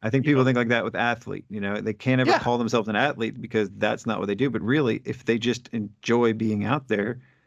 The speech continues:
Speaker 1: doesn't
Speaker 2: Yeah.
Speaker 1: that make them, by definition, it also makes them an athlete
Speaker 2: Yeah.
Speaker 1: and something else?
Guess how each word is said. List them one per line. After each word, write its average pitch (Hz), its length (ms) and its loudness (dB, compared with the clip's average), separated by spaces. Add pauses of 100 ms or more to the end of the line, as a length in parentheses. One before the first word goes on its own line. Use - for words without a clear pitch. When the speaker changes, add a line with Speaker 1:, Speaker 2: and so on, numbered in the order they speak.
(220)
Speaker 1:
doesn't 120 220 6
Speaker 2:
Yeah. 120 40 0
Speaker 1:
that 113 180 2
make 107 240 0 (100)
them, 110 500 -4
by 101 120 2
definition, - 800 -6
it - 60 -8
also - 240 -10
makes - 240 -6
them 113 100 -2
an 117 60 0
athlete - 500 -4
Speaker 2:
Yeah. 104 180 2
Speaker 1:
and 110 340 -2
something - 340 -6
else? - 420 -6